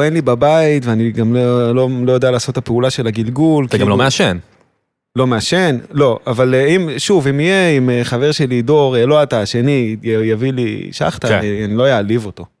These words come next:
Speaker 2: לא תעליב אותו.
Speaker 1: כן.
Speaker 2: וואלה. ואז איך אתה בתקופה הזאת?
Speaker 1: אני בסדר, אני הייתי בחו"ל שבוע שעבר.
Speaker 2: או, בחוץ לארץ.
Speaker 1: בחוץ לארץ, כן.
Speaker 2: בארץ חו"ל, מה, היית ביוון, לא?
Speaker 1: ביוון, אחי, התייוונתי.
Speaker 2: אתה מהמרגיזים עם הסטורים. אבל לא העלית סטורי אחד.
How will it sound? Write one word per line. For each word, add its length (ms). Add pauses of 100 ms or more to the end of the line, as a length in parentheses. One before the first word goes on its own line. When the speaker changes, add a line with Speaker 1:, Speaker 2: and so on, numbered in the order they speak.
(100)
Speaker 2:
לא 120
תעליב 300
אותו. 220 (140)
Speaker 1:
כן. 160 (280)
Speaker 2:
וואלה. 220 (540)
ואז 260
איך 120
אתה 200
בתקופה 420
הזאת? 340 (880)
Speaker 1:
אני 260
בסדר, 580
אני 140
הייתי 240
בחו"ל 320
שבוע 320
שעבר. 420 (280)
Speaker 2:
או, 500
בחוץ 240
לארץ. 460
Speaker 1:
בחוץ 340
לארץ, 380
כן. 40
Speaker 2:
בארץ 260
חו"ל, 180
מה, 120
היית 140
ביוון, 440
לא? 220
Speaker 1:
ביוון, 420
אחי, 340
התייוונתי. 760 (160)
Speaker 2:
אתה 120
מהמרגיזים 560
עם 80
הסטורים. 500 (320)
אבל 160
לא 60
העלית 220
סטורי 280
אחד. 380